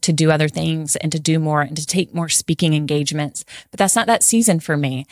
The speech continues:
And I've known my limit. So I just want to encourage you, it's also okay with your calendar to say no to things. Put those priorities with your family. Number four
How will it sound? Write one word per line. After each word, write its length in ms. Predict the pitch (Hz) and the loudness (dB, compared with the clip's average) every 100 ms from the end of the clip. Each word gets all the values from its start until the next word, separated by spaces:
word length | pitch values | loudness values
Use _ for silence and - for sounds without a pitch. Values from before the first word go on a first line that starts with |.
| - - | -18 -2
And 80 | 185 | 2
I've 120 | 180 | 4
known 180 | 180 180 | 6 6
my 100 | 185 | 6
limit. 320 | 175 170 147 | 4 2 2
So 120 | - 233 | 2 4
I 20 | |
just 160 | 262 | 4
want 120 | 262 233 | 4 4
to 40 | |
encourage 400 | 190 208 202 180 | 4 4 2 4
you, 160 | 170 160 - | 2 0 -8
it's 140 | - 151 - | -6 -6 0
also 360 | 180 190 196 | 0 4 6
okay 320 | 180 - 165 156 | 4 4 2 2
with 240 | 180 - | 2 2
your 100 | 214 | -2
calendar 480 | - 170 170 160 156 | -2 -2 0 0 0
to 100 | 160 | 0
say 480 | - 165 160 156 147 _ _ - | 0 2 2 0 -2 _ _ -4
no 340 | 160 165 170 | 0 4 6
to 80 | 170 | 4
things. 500 | 147 151 151 151 - - - - | 2 -2 -4 -6 -8 -8 -20 0
Put 140 | 226 | 4
those 200 | 226 220 | 4 2
priorities 540 | - 170 165 160 160 156 | 2 2 4 4 2 0
with 140 | 143 | -2
your 80 | 151 | -2
family. 460 | 151 135 127 - - - _ _ - | -2 -4 -6 -14 -16 -20 _ _ 4
Number 360 | 202 254 311 294 | 6 8 6 4
four 680 | - 262 196 131 - 151 | 2 4 6 6 2 -2